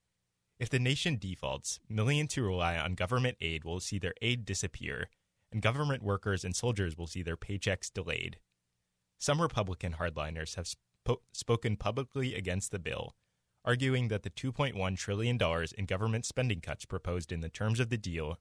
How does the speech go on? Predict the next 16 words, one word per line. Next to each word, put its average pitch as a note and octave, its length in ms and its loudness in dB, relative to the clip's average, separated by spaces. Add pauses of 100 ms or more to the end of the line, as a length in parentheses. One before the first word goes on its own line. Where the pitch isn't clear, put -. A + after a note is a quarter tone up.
(120)
are F#2 140 0
insufficient. G2 600 -2 (920)
If A#2+ 120 -2
the B2+ 120 0
bill C3+ 160 2
passes, E2 680 -2
the G#2 100 -4
debt A2+ 240 2
limit C#3+ 260 2
will F#2+ 140 -2
be F2 100 -2
extended G#2 500 2
for - 160 -8
another F#2 440 2
two F2 320 -4
years. E2 560 -8